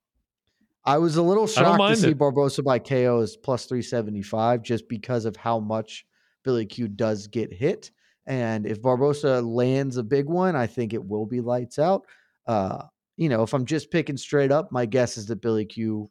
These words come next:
Speaker 1: like you're, like you said, kinda overwhelms him, just keeps bringing the pressure,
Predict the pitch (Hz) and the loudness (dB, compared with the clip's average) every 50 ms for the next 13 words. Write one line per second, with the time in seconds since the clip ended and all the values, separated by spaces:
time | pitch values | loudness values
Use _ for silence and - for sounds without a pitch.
0 | _ - 110 107 101 - 123 123 120 117 113 - - 113 110 107 - 120 117 113 | _ -6 -6 -6 -4 -4 -2 -2 -2 -4 -4 -6 -4 -4 -4 -2 -4 -6 -6 -4
1 | - 135 135 131 135 _ _ _ _ _ _ _ - - 170 147 127 120 120 110 | -4 -4 -4 -4 -6 _ _ _ _ _ _ _ -6 -4 -2 0 2 2 0 0
2 | 107 107 104 107 107 107 117 117 135 127 110 104 101 - - - 117 98 - _ | 0 0 0 0 -2 -2 -4 -6 -8 -8 -8 -10 -10 -12 -12 -12 -12 -12 -14 _
3 | - 113 113 110 107 104 101 98 - 113 104 98 - 139 143 147 | -8 -6 -6 -6 -6 -6 -8 -6 -6 -6 -6 -6 -4 -4 -4 -4